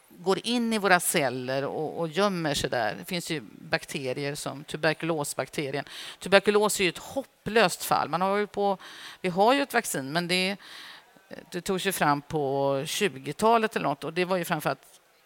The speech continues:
mot barntuberkulos och, och funkar ju väldigt bra, och barn fick inte tuberkulos. Det var ju många som dog av det. Men det funkar inte alls särskilt bra mot lungtuberkulos hos vuxna då, så att, eh, eh, och vi har ingenting annat. Man har försökt hur mycket som helst, alltså.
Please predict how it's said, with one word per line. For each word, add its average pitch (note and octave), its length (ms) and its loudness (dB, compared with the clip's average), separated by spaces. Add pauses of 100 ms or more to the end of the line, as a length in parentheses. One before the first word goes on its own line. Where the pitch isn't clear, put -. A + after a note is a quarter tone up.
(500)
mot F3 260 -4
barntuberkulos D#3+ 1120 4
och, D3 260 -4
och E3+ 60 -2
funkar D#3+ 300 -4
ju D#3 60 -2
väldigt D3+ 180 -2
bra, G#3+ 360 4
och F3 160 0
barn D#3+ 460 0
fick - 240 -2
inte G#3+ 180 -4
tuberkulos. D#3 520 -4
Det D#3+ 60 -8
var E3+ 60 0
ju F3 40 0
många D#3+ 220 -2
som D#3+ 160 -6
dog D3 180 -4
av C#3 100 -8
det. C#3 140 -4 (440)
Men F3+ 80 -6
det F#3 60 2
funkar G3+ 300 2
inte G3 200 2
alls G#3+ 200 6
särskilt F#3+ 280 0
bra D#3 280 4 (480)
mot F3 260 -6
lungtuberkulos D3+ 880 -2
hos C#3+ 120 -6
vuxna F3+ 440 -2
då, D3+ 180 -2
så - 120 -2
att, - 280 -4
eh, D3+ 260 -4 (640)
eh, D#3 480 -6
och D#3+ 180 -6
vi A3 60 0
har A#3+ 340 0
ingenting E3+ 320 -4
annat. G2+ 260 -4
Man F#3 60 0
har G3+ 80 0
försökt G#3 320 -6
hur B3 60 -4
mycket A3 140 -8
som A#3+ 100 -6
helst, A#3+ 420 -2
alltså. - 360 -8